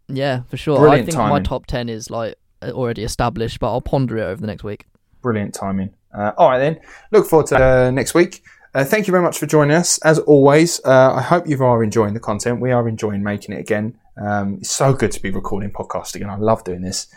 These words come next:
Speaker 2: and I hope you guys love it as much as we enjoy doing it.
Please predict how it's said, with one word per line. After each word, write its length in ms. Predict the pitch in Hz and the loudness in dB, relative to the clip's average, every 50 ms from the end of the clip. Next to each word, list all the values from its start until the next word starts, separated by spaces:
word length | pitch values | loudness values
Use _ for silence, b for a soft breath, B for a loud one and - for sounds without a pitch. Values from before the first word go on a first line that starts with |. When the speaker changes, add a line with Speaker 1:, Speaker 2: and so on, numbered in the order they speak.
| b b b | b b b
Speaker 2:
and 100 | b 95 | b -10
I 40 | 92 | -6
hope 160 | 95 117 113 - | -4 -4 -4 -2
you 180 | 104 107 107 | -2 -2 -2
guys 420 | 98 - 95 90 90 90 95 - - - | -2 -2 -2 -2 -2 -2 -6 -8 -10 -6
love 200 | 101 95 95 98 | -6 -4 -2 -2
it 60 | 90 - | -4 -4
as 120 | - - | -6 -8
much 180 | - 95 - - | -10 -12 -10 -10
as 100 | 90 80 | -10 -8
we 240 | 92 95 95 95 | -6 -6 -4 -6
enjoy 340 | 90 95 92 - 85 85 82 - - - | -6 -8 -8 -6 -6 -6 -8 -8 -8 -6
doing 260 | 175 208 202 180 156 | -4 0 0 0 0
it. 300 | 120 92 - - - | 0 -2 -4 -6 -10